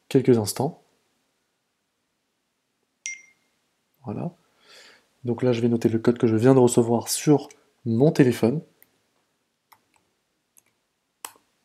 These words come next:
Et là, vous pouvez passer à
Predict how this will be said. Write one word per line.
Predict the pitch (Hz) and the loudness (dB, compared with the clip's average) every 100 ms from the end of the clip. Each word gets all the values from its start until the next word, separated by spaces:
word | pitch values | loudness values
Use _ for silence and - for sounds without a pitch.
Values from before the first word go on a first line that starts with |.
| _ _ _ _ _ _ _ 202 | _ _ _ _ _ _ _ -12
Et | 156 113 | -6 -2
là, | 123 - - | -4 -4 -12
vous | 113 | -8
pouvez | - 123 | -4 -2
passer | 120 - 139 | -4 -2 -2
à | 120 127 - | 0 -2 -6